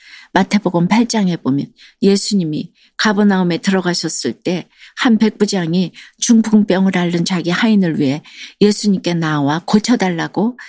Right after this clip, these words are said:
간구하죠. 그러자 예수님이 "내가 가서 고쳐주리라" 하시지요. 그런데 이때 백부장이 어떤 태도를 보이죠?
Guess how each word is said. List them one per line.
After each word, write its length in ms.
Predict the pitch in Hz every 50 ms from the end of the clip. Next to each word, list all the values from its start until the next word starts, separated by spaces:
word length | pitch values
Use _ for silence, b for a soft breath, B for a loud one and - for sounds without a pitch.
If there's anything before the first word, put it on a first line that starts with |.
| B B B
간구하죠. 800 | - - 190 185 175 165 170 160 151 143 - - 104 120 147 139 _ b b b b b b b b
그러자 340 | - 196 202 190 190 185 175
예수님이 600 | 165 180 190 - - - 190 165 151 156 151 165 B B B B B
"내가 260 | B 214 220 208 208 202
가서 240 | 196 180 - -
고쳐주리라" 680 | - - 190 190 - - 196 - 190 170 175 165 - 170
하시지요. 720 | 165 160 160 180 220 214 - - 202 - - 135 156 - - B B B B B
그런데 260 | - 233 240 226 240
이때 180 | 233 226 - 214
백부장이 500 | 214 208 196 - - 190 - 196 180 185
어떤 340 | 180 151 156 - 180 180 185
태도를 420 | - 208 208 185 170 156 151 160
보이죠? 580 | 160 - 190 175 165 156 139 - - 196 247 254